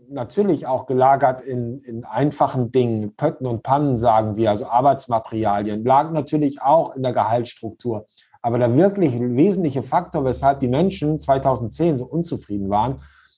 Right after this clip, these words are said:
war, äh, lag in dem Verhalten der Führungskräfte ihnen gegenüber. So, und dann findet man mal irgendein Buch,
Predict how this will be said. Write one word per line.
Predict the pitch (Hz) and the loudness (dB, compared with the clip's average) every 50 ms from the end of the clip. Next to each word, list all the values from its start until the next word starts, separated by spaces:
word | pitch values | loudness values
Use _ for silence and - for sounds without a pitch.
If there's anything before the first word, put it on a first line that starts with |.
| _ _ - | _ _ -12
war, | 120 101 98 113 113 135 160 180 175 - - - - _ _ _ _ _ - | -6 -2 2 4 4 4 4 2 2 -2 -10 -18 -20 _ _ _ _ _ 2
äh, | 147 139 139 151 147 | 4 6 6 4 4
lag | 139 143 156 175 190 | 4 4 4 2 2
in | 185 160 | 0 0
dem | 160 156 | 0 0
Verhalten | 160 - 143 123 131 147 170 180 170 170 160 | 0 0 0 2 2 2 2 2 0 -4 -4
der | 143 147 139 | -4 -4 -4
Führungskräfte | - - 185 190 170 165 139 - - - 151 143 143 - 165 | -4 -2 -2 -2 -2 -2 -6 -8 -6 -6 -6 -6 -4 -4 -4
ihnen | 160 165 - 175 175 160 135 113 101 | -4 0 2 4 4 4 4 2 0
gegenüber. | 110 98 87 95 - - 104 82 82 80 - _ _ _ _ _ _ _ _ _ _ _ _ _ _ _ | -4 -4 -6 -6 -10 -14 -16 -14 -14 -16 -18 _ _ _ _ _ _ _ _ _ _ _ _ _ _ _
So, | _ - 175 190 | _ 0 2 4
und | 170 127 123 123 110 | 4 4 2 2 2
dann | 127 127 143 151 | 2 2 2 0
findet | 139 - 190 190 185 190 175 | 0 0 0 2 2 0 0
man | 165 156 156 147 | -2 -2 0 0
mal | 147 135 - - | 0 -2 -2 0
irgendein | 170 180 214 226 202 185 160 151 - - 117 123 127 127 139 143 - - - - - - _ _ _ _ | 2 2 4 4 4 2 0 -2 -4 -6 -4 -2 -2 -2 -4 -6 -10 -16 -20 -20 -20 -20 _ _ _ _
Buch, | - 123 147 196 226 214 - - - | 0 2 4 4 4 2 -2 -6 -12